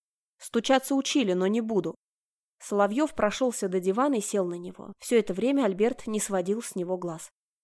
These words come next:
«Звягинцев, я тебе сейчас сказочку одну расскажу, а ты кивни в ответ, если ты причастен к этому». Альберт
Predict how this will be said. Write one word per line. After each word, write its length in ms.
«Звягинцев, 560
я 180
тебе 220
сейчас 420
сказочку 580
одну 240
расскажу, 520
а 100
ты 160
кивни 340
в 80
ответ, 380
если 280
ты 140
причастен 600
к 60
этому». 320
Альберт 400